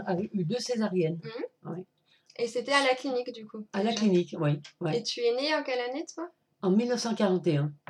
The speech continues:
Speaker 1: Et ma sœur est née en mille neuf cent quarante-huit, sept ans après.
Speaker 2: D'accord, ok.
Speaker 1: Ouais.
Speaker 2: Oui, donc dans les années quarante, ça se faisait déjà de,
Speaker 1: Les... Ah oui, les
Speaker 2: d'accoucher en
Speaker 1: césariennes, oui.
Speaker 2: césarienne.
Speaker 1: Oui, oui, oui, les césariennes. Oui.
Speaker 2: Et tu sais si elle a accouché par césarienne, euh,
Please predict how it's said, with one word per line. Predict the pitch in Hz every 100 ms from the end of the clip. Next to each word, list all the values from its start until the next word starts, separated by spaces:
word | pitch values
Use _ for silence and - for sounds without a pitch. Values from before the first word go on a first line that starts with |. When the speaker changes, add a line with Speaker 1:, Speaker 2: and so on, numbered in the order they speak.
| - -
Speaker 1:
Et |
ma | 180 151
sœur | 220 196
est | 175
née | 170
en |
mille | 175 208
neuf | 208
cent | 208
quarante-huit, | 185 190 170 147 151 147
sept | 202 202
ans | 180
après. | 151 147 147 -
Speaker 2:
D'accord, | 262 254 196 196 _ _ -
ok. | 240 -
Speaker 1:
Ouais. | 156 - _ _ _ _
Speaker 2:
Oui, | 269
donc | 240 214
dans | 214
les | 214
années | 220 220
quarante, | 214 226 262 294
ça | 240
se | 220 226
faisait | 214
déjà | 208 214 214 240 240
de, | 220 208 202 196 190 185 196
Speaker 1:
Les... | 175 -
Ah | 151
oui, | 202
les | 185
Speaker 2:
d'accoucher | 220
en |
Speaker 1:
césariennes, | 175 156 156 196
oui. | 208 156 156
Speaker 2:
césarienne. | - 165
Speaker 1:
Oui, | 190
oui, | 175 151
oui, | 160
les | 143
césariennes. | - 160 143 143 147 - - - - _ _
Oui. | 151 143 - _ _ _
Speaker 2:
Et | 214 226
tu | 247
sais | 330
si | 359 359
elle | 262
a | 226
accouché | 220 - 220 240
par | 226 220 -
césarienne, | 240 226 220 226 233 240 214
euh, | 202 196